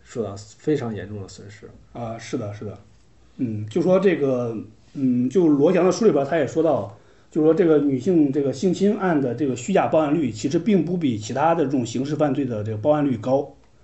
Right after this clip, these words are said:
Speaker 2: 就说他也只是在普通的这种，呃，刑事案件的这种范围之内，就并没有很多的这种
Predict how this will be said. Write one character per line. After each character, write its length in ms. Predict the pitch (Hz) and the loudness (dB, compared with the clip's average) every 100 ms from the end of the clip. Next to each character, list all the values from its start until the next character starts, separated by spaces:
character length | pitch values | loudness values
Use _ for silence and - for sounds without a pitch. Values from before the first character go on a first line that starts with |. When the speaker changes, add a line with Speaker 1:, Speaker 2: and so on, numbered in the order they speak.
| _ _ | _ _
Speaker 2:
就 140 | 180 | 2
说 100 | 170 | 2
他 240 | 170 196 208 | 2 2 2
也 260 | 165 113 107 | 2 -2 -6
只 120 | - 107 | -12 -8
是 140 | 165 | -4
在 340 | 160 127 104 - - _ _ - | -2 -2 -4 -12 -20 _ _ -12
普 120 | 147 | -4
通 140 | 131 | 0
的 180 | 175 151 | 2 2
这 120 | 127 131 | 2 -2
种， 300 | 113 104 98 - - _ _ _ _ _ _ _ _ _ _ - | -4 -6 -10 -14 -20 _ _ _ _ _ _ _ _ _ _ -12
呃， 140 | 131 | -10
刑 180 | 117 127 | -6 -2
事 120 | 151 | 2
案 120 | 165 | 2
件 520 | 139 165 135 107 101 98 - _ _ - | 4 2 0 -2 -6 -8 -14 _ _ -10
的 120 | 113 | -6
这 120 | 131 | -4
种 80 | 123 | -2
范 180 | 180 131 | 0 0
围 100 | 123 | -2
之 120 | 151 | -2
内， 240 | 160 - - _ _ _ _ _ _ _ | -4 -6 -16 _ _ _ _ _ _ _
就 160 | - 151 | -4 -2
并 320 | 143 220 151 | 2 4 4
没 80 | 131 | 4
有 220 | 165 131 | 4 4
很 180 | 127 117 | 0 -4
多 140 | 123 | -2
的 80 | 143 | 0
这 40 | 147 | 2
种 160 | 131 | 0